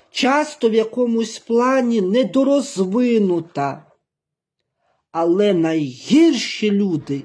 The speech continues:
із-за яких відбувається зло, це часто багаті люди. Тому що багата людина, вона особливо може бути небезпечною.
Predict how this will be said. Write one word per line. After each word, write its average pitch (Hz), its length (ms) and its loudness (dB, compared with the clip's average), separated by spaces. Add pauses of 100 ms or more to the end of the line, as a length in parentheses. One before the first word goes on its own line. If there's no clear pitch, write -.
із-за 156 360 -2
яких 170 580 -2
відбувається 160 960 -2
зло, 151 440 -2 (420)
це - 500 -2
часто 220 1000 -2 (160)
багаті 208 1040 -2
люди. 202 540 0 (880)
Тому 180 320 0
що 190 280 -4
багата 196 720 -2
людина, 151 880 0 (880)
вона 175 360 -2
особливо 226 800 0
може 247 380 0
бути 240 440 -2
небезпечною. 214 1400 -4